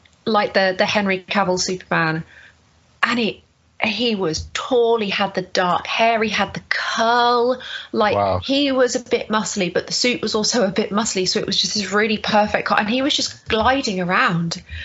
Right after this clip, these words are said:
Speaker 1: and it was, it was so cool. Um,
Speaker 2: <laughs>
Speaker 1: there was someone dressed as Chewbacca who also looked an awful lot like Peter Mayhew, which took me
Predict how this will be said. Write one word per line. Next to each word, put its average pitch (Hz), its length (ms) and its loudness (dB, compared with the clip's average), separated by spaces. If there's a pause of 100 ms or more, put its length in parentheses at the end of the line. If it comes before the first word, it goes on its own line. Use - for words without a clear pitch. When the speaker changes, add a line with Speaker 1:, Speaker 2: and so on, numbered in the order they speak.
(200)
Speaker 1:
and 254 100 2
it 277 120 0
was, 247 200 0
it - 420 -20
was 269 120 0
so 302 500 0
cool. 226 880 0 (160)
Um, 240 520 0 (360)
Speaker 2:
<laughs> - 400 -20
Speaker 1:
there 277 140 4
was 277 120 2
someone 302 340 0
dressed 262 280 0 (160)
as 233 240 -2
Chewbacca 226 560 0
who 190 360 -2
also 262 420 2
looked 240 220 0
an 226 120 -4
awful 240 300 2
lot 208 120 0
like 208 140 -2
Peter 214 240 -2
Mayhew, 185 320 0
which 175 160 -2
took - 260 -6
me 185 220 -2